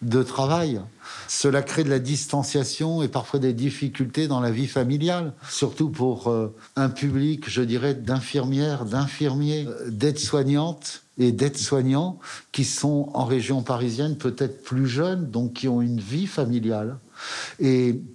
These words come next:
malheureusement, je n'avais pas réussi à convaincre jusqu'à présent, euh, l'A P H P. Je pense qu'il va falloir apporter une réponse, y compris sur la ville. Et moi, comme maire, si j'ai une préconisation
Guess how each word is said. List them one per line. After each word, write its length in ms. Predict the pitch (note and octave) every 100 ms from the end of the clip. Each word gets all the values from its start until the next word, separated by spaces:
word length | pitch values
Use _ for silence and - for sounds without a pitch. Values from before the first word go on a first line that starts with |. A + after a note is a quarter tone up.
| -
malheureusement, 760 | C3+ D3+ E3 D3 D3 A#2 F#3+ G#3
je 180 | C3+ C#3
n'avais 320 | C3 B2 A#2
pas 160 | E3
réussi 640 | C3+ C3+ B2+ - - E3 D3
à 120 | A2+
convaincre 680 | - B2+ A2+ C#3 C3 - A#2+
jusqu'à 400 | A#2+ A2 - A#2
présent, 640 | - A#2+ A#2+ C#3 B2 A2+
euh, 40 | G#2+ G#2+
l'A 160 | A#2 C3
P 200 | C#3+ C3+
H 220 | A#2 -
P. 260 | B2 A#2+ B2 - _ - - - -
Je 220 | A#2+ C#3
pense 360 | C#3+ G3+ -
qu'il 160 | - D3
va 120 | C3
falloir 640 | - C3 A#2+ C3 D3 D3 -
apporter 540 | D#3 - E3+ - F#3
une 280 | E3+ C3 B2+
réponse, 640 | A#2+ A#2+ A#2 C#3+ F3 - C#3
y 20 |
compris 320 | - D3 G3+
sur 240 | - D#3+
la 100 | D3
ville. 420 | B2+ C3+ F3 F#3+ C3+
Et 100 | B2
moi, 180 | C3+
comme 240 | D3+ C#3+ B2
maire, 300 | C#3+ F3+ D3+
si 320 | A2+ - D3
j'ai 140 | A#2 C3+
une 160 | A#2+
préconisation 1040 | A2 - E3 C#3+ C3+ A#2+ A2+ G#2 - C#3+